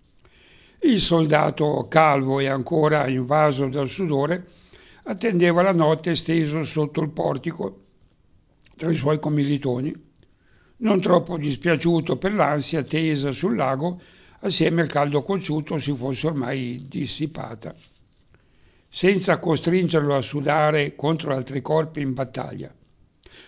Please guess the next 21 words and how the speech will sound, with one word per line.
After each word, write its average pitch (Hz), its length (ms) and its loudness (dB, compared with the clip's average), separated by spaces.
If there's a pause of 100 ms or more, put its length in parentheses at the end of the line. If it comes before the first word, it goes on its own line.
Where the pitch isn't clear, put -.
(120)
L'unica 190 440 4
azione 196 540 2
nell'immobilità 170 1000 0
sovrana 180 640 0
era 156 340 0
stata 165 380 -2
l'arresto 185 640 -2 (360)
di 233 180 2
quei 233 240 0
tre 170 320 4
appena 160 560 -2
erano 147 340 -2
sbarcati. 135 680 -6 (880)
Anche 160 300 0
il 139 100 0
veterano 143 520 2
aveva 131 160 2
pensato: 123 680 -6 (800)
"Sprovveduti 156 960 -4
o 190 140 -4
spie?" - 400 -8